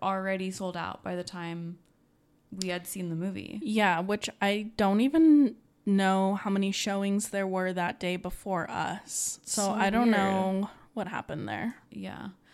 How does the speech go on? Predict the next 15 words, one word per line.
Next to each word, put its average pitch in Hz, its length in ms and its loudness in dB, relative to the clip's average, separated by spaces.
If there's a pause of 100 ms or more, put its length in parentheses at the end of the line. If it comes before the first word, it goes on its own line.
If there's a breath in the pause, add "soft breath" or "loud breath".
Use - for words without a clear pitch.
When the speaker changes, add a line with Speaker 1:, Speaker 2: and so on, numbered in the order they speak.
(160 soft breath)
Speaker 1:
But 214 100 -10
there's 240 160 0
just, 240 160 -2
like, 240 120 -4
so 233 100 -8
much 233 180 -8
merchandise. 196 720 -6
I 196 80 -8
know 190 140 -4
some 185 300 -6
theaters 185 400 -6 (180)
had, 180 260 -8
like, 180 160 -8
these 180 180 -10
big 180 460 -4